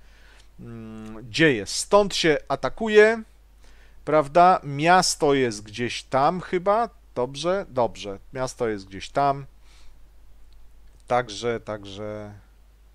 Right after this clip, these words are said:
Nie, przepraszam. To jest to wejście do bazy, czyli miasto jest tu, z tej strony.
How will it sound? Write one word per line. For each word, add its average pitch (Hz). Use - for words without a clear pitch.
Nie, 120
przepraszam. 113
To 151
jest 151
to 147
wejście 147
do 131
bazy, 147
czyli 127
miasto 143
jest -
tu, 151
z -
tej 151
strony. 98